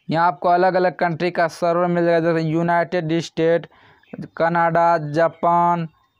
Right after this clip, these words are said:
यूनाइटेड किंगडम, जर्मनी, सिंगापुर, ऑस्ट्रेलिया। आप यहाँ से कोई भी सर्वर कनेक्ट कर सकते हैं, आपको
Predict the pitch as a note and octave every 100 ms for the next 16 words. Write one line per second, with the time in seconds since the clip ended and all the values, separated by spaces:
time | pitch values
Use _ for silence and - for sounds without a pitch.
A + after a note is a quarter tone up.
0 | _ _ C#3 D#3 E3+ E3 F3 F3+ - E3+
1 | E3+ D#3+ E3+ F3 E3+ D3+ D#3 E3 E3 E3
2 | E3+ F3 - E3+ E3 F3 E3+ D#3+ E3+ E3+
3 | D#3+ E3 - F3 E3+ F3 F3 - - -
4 | - F3 F#3+ F#3 E3+ F3+ E3+ F3+ F3 F3
5 | F3 E3 E3+ F3 - E3+ E3+ - E3 D#3+
6 | E3 D3+ E3 D#3+ D3+ F3